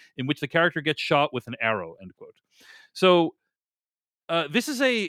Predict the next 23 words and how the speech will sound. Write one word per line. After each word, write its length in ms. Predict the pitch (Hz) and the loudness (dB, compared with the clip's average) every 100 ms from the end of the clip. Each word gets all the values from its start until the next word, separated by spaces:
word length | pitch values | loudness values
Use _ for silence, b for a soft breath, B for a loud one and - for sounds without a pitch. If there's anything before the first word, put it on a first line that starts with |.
| - | -8
sound 360 | - 202 247 247 | -4 0 0 0
effect 240 | 196 - | -2 -2
that 100 | 165 | -4
is 160 | 147 139 | -6 -6
used 220 | 175 - | -8 -8
in 380 | 156 156 147 156 | -8 -8 -4 0
many, 420 | 185 220 214 202 | 0 2 2 0
many, 460 | 160 160 170 165 | 2 2 2 2
many, 560 | 147 131 139 143 139 135 | 2 4 4 4 2 0
many 500 | 120 123 127 123 120 | 2 2 2 0 -2
movies, 600 | 110 120 104 95 92 - | -4 -4 -4 -6 -10 -10
like, 180 | 113 113 | -8 -6
kind 160 | 147 131 | -6 -6
of 140 | 104 b b | -8 b b
subtly 500 | - - 208 202 196 | -6 2 2 4 4
incorporated 680 | 165 - 160 156 147 139 127 | 2 2 2 2 2 2 0
into 360 | 131 139 131 135 | -4 -6 -4 -6
movies 420 | 117 117 110 107 - | -4 -2 -2 -4 -4
as 240 | 110 104 | -4 -4
a 60 | 110 | -6
little 240 | 110 113 | -4 -4
inside 460 | 120 117 120 101 90 | -6 -8 -6 -8 -6
joke. 400 | 127 147 143 | -4 -2 -4